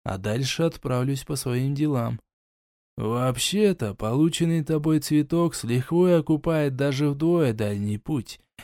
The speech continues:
нежели тот, что мы вынуждены преодолеть, отозвался страж. «Ну, гоняться друг за другом вы можете ещё долго.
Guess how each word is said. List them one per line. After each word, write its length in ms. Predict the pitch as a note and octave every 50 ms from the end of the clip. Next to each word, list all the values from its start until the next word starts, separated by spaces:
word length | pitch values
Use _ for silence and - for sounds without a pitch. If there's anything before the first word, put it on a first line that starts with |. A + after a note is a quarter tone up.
| - -
нежели 500 | G#2+ A2 A#2+ A#2 G#2 A2+ A#2 A#2 A#2 A#2
тот, 260 | - C3+ C#3 C#3 C3
что 220 | - - - A2+
мы 160 | A2 A2+ A2+
вынуждены 580 | A#2+ C3+ D3+ D3+ C#3+ C#3 B2 B2+ C#3 C3+ C#3 C3
преодолеть, 840 | B2+ B2 C#3 C#3 C3+ C3+ C#3 C#3 D3 D#3+ C#3+ A#2+ A2 - - - _ _ _ _ _ _ _ -
отозвался 720 | G2+ G2 - A2+ A2+ G#2+ B2 C#3+ C#3+ A#2+ G#2+ - - A#2+
страж. 500 | G#2+ - - B2+ A#2 G2+ G2 - - - _ _ _ _ _ _ _ _ -
«Ну, 480 | G#2+ G#2 G#2 A2+ C3+ D#3 F3 F#3+ F#3+ F#3
гоняться 640 | E3+ F3+ E3+ E3+ E3+ E3+ E3+ E3 D#3+ - - D#3 D3
друг 240 | D#3 D#3 D#3 D3
за 160 | C3+ D3+ D#3 D3
другом 460 | D#3 E3 F3+ F#3+ E3 C#3 A2 G2+ F#2+
вы 120 | G2+ G#2
можете 480 | A2 B2+ C#3 C3+ C3 C3+ C3 - C3+ C3
ещё 280 | B2+ B2 - C#3 C#3
долго. 500 | C#3 C#3+ C#3 A2+ G2+ G2 G2+ - F#2+ G2